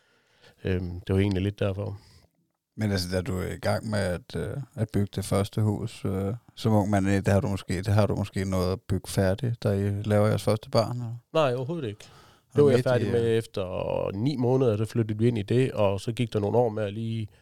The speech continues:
Speaker 1: ja, lidt falde til, og så skulle vi også lige finde ud af,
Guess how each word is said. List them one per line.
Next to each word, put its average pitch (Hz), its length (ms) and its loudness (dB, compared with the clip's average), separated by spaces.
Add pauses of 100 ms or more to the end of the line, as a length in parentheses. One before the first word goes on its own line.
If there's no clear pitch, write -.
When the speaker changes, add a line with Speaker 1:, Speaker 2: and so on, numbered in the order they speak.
(580)
Speaker 1:
ja, 98 340 2
lidt 139 260 -6
falde 127 180 0
til, 165 220 2
og 135 60 -6
så 131 540 -2
skulle 113 220 -2
vi 110 60 8
også 110 160 4
lige 113 100 2
finde 127 220 6
ud 139 60 10
af, 120 160 6